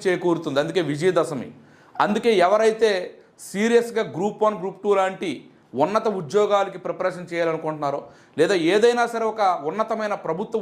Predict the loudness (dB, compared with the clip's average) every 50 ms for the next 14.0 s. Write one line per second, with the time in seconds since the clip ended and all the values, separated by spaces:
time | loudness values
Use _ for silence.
0 | -6 -6 -2 0 0 2 2 0 -2 -4 -6 -8 -10 -8 -6 -4 -6 -6 -6 -8
1 | -6 -2 -2 0 0 -2 -4 -6 -4 -2 0 0 0 -2 -6 -10 -18 -12 -4 0
2 | 2 2 2 2 2 0 -2 -2 -6 -8 -6 -4 -2 0 0 2 2 0 0 -2
3 | -2 -4 -4 -6 -6 -8 -14 -10 -6 -2 0 0 0 0 -2 -4 -4 -4 -6 -6
4 | -6 -4 -2 0 0 0 -2 -4 -8 -6 -6 -8 -8 -10 -10 -4 -2 -2 -2 -2
5 | -2 -4 -4 -4 -4 -6 -12 -18 -20 -20 -20 -20 -20 -20 -8 _ 0 2 2 2
6 | 0 -2 -4 -8 -14 -18 -20 -12 -4 0 2 4 4 4 4 2 2 0 2 0
7 | -2 -2 -2 -4 -6 -6 -8 -10 -14 -8 -2 0 0 0 2 2 2 2 0 -2
8 | -6 -8 -8 -6 -6 -8 -8 -8 -8 -8 -4 0 2 2 2 2 0 -6 -16 -20
9 | _ _ _ _ -14 -6 0 4 4 6 6 4 2 -2 -6 -6 -6 -2 0 2
10 | 2 2 0 -4 -8 -12 -8 -8 -8 -6 -4 -2 0 2 2 2 0 -4 -4 -6
11 | -6 -10 -10 -10 -8 -6 -6 -6 -6 -6 -10 -10 -8 -8 -8 -8 -6 -6 -4 -4
12 | -4 -4 -4 -6 -8 -4 -2 0 2 2 2 2 2 0 0 -4 -6 -6 -6 -8
13 | -10 -12 -16 -20 -20 -20 -16 -2 2 4 4 4 6 4 4 4 2 0 -6